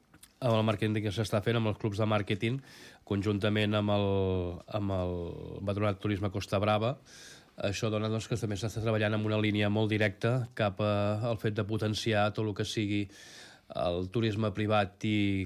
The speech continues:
col·lectiu del, del poble de l'Escala, doncs, perquè no ens quedem encla-, eh, enrocats amb,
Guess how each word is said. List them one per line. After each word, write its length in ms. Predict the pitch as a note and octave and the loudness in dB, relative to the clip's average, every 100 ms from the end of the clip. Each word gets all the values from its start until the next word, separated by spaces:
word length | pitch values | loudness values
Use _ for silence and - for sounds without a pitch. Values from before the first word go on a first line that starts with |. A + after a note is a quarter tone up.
| - | 0
col·lectiu 600 | A2+ G#2 - G#2+ G2+ G2 F#2 F#2 - - _ _ _ _ _ - | 0 0 0 0 2 0 -4 -8 -12 -16 _ _ _ _ _ -8
del, 460 | A2 A2 G2+ F#2+ | 0 2 2 0
del 140 | F#2+ G2+ | 0 0
poble 240 | A2 G2+ G#2 | 0 2 2
de 60 | |
l'Escala, 420 | G#2 - A2+ G#2 G#2+ | 0 0 2 2 2
doncs, 220 | G#2+ G2 | 0 -2
perquè 300 | - G2 G#2 | -4 -2 -2
no 80 | G#2 | -2
ens 80 | G#2 | -2
quedem 300 | - G#2+ G2+ | 0 0 0
encla-, 320 | G2+ F#2 A2 G#2+ | -2 -2 0 0
eh, 440 | B2 G#2 G2 A2+ | 0 0 0 -2
enrocats 580 | G#2+ A2 G2 A2 - - - - - - | -2 -2 2 2 0 -6 -10 -18 -20 -16
amb, 440 | - G#2 G2+ G2 | -4 -2 0 -2